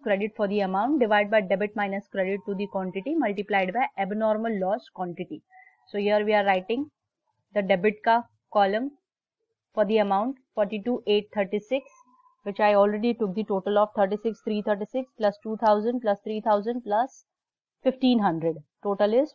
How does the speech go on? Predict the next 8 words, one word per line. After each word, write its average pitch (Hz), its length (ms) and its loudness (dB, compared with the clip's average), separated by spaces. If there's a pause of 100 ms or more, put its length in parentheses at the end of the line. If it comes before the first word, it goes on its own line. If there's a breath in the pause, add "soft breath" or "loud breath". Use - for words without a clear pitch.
forty-two 220 560 0
thousand 220 460 -2 (560)
eight 196 280 -2
thirty-six. 208 600 -4 (380)
Forty-two 185 640 -6
thousand 208 800 -6
eight 185 340 -6
thirty-six. - 880 -12